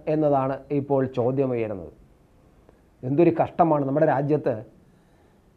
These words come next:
ഭാരതത്തിൽ വസിക്കുന്ന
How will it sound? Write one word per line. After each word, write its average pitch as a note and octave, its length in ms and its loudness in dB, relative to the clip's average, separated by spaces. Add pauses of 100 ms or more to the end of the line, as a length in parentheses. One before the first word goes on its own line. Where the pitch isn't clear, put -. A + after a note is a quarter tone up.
(220)
ഭാരതത്തിൽ D#3 840 4 (1040)
വസിക്കുന്ന D#3 680 2